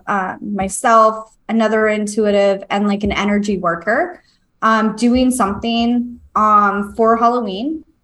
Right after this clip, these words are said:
where we're, we're doing some kind of energy exchange. Obviously, I'll be giving readings. Um,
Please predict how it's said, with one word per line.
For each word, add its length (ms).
where 300
we're, 480
we're 440
doing 260
some 180
kind 140
of 80
energy 420
exchange. 520
Obviously, 460
I'll 120
be 100
giving 320
readings. 680
Um, 640